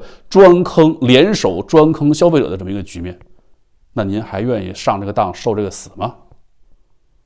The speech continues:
好吧，我觉得这是一个非常愚蠢的选择，好吗？啊，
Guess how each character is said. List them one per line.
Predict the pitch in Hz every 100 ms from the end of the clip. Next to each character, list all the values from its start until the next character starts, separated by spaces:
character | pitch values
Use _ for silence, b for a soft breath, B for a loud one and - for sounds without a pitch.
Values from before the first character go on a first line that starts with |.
| _ _ _ _ _ _
好 | 92
吧， |
我 | 95 90
觉 | 98
得 |
这 | 95
是 | 104 92
一 |
个 | 90
非 | 95
常 | 90 82
愚 | 87
蠢 | 78
的 | 80
选 | 85 87
择， | - - - - _ _ _ _ _ _ _ _ _ _ -
好 | 127
吗？ | 143 - -
啊， | 101